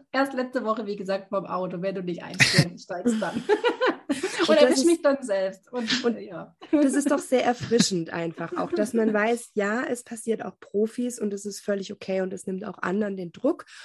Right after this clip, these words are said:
Speaker 2: und vielleicht eher die Motivation, diese, ähm, diese Methode tatsächlich auch für sich auszuprobieren und die Haltung dann auch für sich zu übernehmen, weil man erkennt, ähm, wie wertvoll das sein kann.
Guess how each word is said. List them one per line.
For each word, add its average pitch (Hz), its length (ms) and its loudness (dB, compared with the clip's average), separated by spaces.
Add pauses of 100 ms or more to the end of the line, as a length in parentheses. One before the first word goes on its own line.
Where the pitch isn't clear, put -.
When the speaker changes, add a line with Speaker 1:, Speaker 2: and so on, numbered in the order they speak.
(120)
Speaker 2:
und 214 160 -4
vielleicht 190 400 -8
eher 190 160 -4
die 208 120 -4
Motivation, 185 680 -8
diese, 185 300 -10 (340)
ähm, 180 500 -4
diese 190 360 -2
Methode 202 400 -2
tatsächlich 185 560 -8
auch 185 260 -4 (160)
für - 180 -6
sich 185 280 -6 (320)
auszuprobieren 233 800 -4
und 190 180 -8
die 180 120 -10
Haltung 175 360 -10
dann 180 200 -10
auch - 160 -14
für 175 160 -14
sich 175 200 -12
zu 190 80 -16
übernehmen, 175 400 -10
weil 185 140 -10
man 175 120 -8
erkennt, 180 420 -12 (420)
ähm, 175 180 -8
wie 190 140 -2
wertvoll 175 380 -4
das 156 160 -14
sein 160 260 -16
kann. 165 340 -18